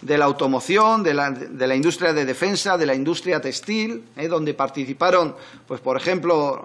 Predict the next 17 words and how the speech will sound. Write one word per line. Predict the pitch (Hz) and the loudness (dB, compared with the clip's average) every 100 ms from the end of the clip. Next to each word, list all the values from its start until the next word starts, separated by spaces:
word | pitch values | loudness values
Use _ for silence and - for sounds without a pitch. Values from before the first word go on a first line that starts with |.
| - | -4
el | 131 127 123 | -2 -2 -2
consejero | 139 131 139 165 185 | -4 -4 -2 0 2
de | 175 | 2
Innovación | 165 156 151 185 170 | 2 0 0 0 -2
y | |
Economía | 156 143 160 151 | -2 -2 0 0
de | |
la | 143 | 0
Junta | 165 160 | -2 -2
de | |
Andalucía, | 147 135 131 165 135 | -2 -2 -2 -2 -2
que | 127 | -4
creo | 151 | -4
que | 143 | -4
es | 131 | -6
de | 131 | -6
Ciudadanos, | 135 127 143 214 214 220 - | -6 -2 0 0 0 -6 -12